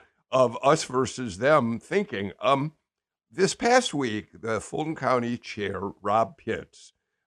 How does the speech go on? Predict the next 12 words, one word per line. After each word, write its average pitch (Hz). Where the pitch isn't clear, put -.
who's 135
in 139
a -
position 135
where 107
he 104
had 117
to 135
name 107
a 101
new, 127
uh, 110